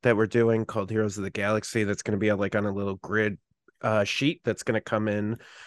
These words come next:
the magazine. And I'm really excited about that, 'cause I think that's, like, a, the way I designed it, it's just a really neat way that you can just take some of your heroes and you can play against each other, like, in between games of Legion and stuff. You know, it's quick. It's, like, under, I think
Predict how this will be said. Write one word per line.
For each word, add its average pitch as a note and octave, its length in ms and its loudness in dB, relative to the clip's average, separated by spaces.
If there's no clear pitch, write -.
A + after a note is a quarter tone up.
the A2 80 2
magazine. A#2+ 600 2
And G#2+ 160 -2
I'm G#3+ 160 6
really G#3 180 10
excited D#3+ 320 2
about C3 220 2
that, A#2 220 0
'cause A2+ 160 -8
I A#2 80 -2
think D3 240 -4
that's, C#3+ 260 -2
like, B2+ 220 2
a, G2+ 260 0
the C3 80 4
way D3+ 220 10
I C3+ 360 6
designed A#2+ 460 2
it, G2 160 -2
it's A2+ 180 -10
just C3 220 -2
a B2+ 60 4
really B2 320 4
neat A#2 280 0
way A#2 400 2
that A#2 160 -2
you A#2+ 100 -2
can C3+ 160 -2
just A2+ 220 -4
take B2+ 180 -2
some A#2 200 0
of A#2 80 2
your A2 140 2
heroes A#2 720 2
and G#2+ 320 0
you G#2+ 140 -6
can A2 240 -4
play G#2+ 460 4
against G#2+ 420 0
each A2+ 160 -2
other, G#2 180 2
like, F#2+ 200 -2
in A2+ 200 2
between A2 400 0
games G2+ 400 -4
of F#2+ 180 -8
Legion G2+ 380 -4
and G2+ 220 -2
stuff. - 340 -2
You A2 80 2
know, G#2 140 2
it's F#2+ 140 -6
quick. G2+ 420 2
It's, - 120 -14
like, G#2 160 -2
under, G#2 440 -2
I A2+ 40 -6
think B2+ 200 -2